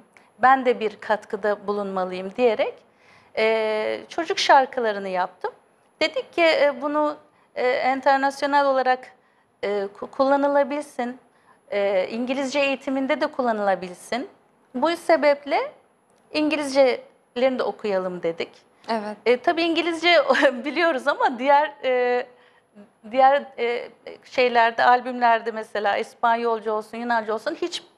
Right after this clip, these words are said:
Speaker 1: bilmeden okudum. Onlar ayrı projeyle oluştu. Genelde ben projeyle çalışmayı seviyorum.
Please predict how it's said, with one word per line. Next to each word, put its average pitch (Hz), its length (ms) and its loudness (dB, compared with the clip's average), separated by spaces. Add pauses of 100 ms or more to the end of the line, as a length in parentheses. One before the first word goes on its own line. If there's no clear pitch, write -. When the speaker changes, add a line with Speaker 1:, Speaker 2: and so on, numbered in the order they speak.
(100)
Speaker 1:
bilmeden 208 480 0
okudum. 359 400 -6
Onlar 359 300 4
ayrı 339 320 2
projeyle 202 540 -4
oluştu. 175 500 -8 (840)
Genelde 359 460 6
ben 370 200 4 (520)
projeyle 302 520 0
çalışmayı 220 580 -4
seviyorum. 190 580 -6